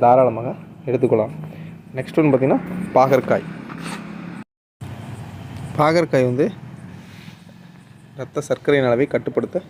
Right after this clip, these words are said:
உதவு-, உதவக்கூடியது. சரிங்களா? அதாவது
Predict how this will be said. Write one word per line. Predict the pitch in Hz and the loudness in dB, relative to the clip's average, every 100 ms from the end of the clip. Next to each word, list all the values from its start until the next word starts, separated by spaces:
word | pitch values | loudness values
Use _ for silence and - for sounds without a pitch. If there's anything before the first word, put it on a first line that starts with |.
| - - 123 | -20 -8 2
உதவு-, | 127 123 113 - | 6 6 4 2
உதவக்கூடியது. | 131 131 127 107 101 - - - - _ _ _ - | 6 6 4 0 -2 -6 -18 -20 -20 _ _ _ -8
சரிங்களா? | 127 127 120 - _ _ _ _ _ _ _ _ _ - | 0 4 2 0 _ _ _ _ _ _ _ _ _ -6
அதாவது | 127 131 | 2 6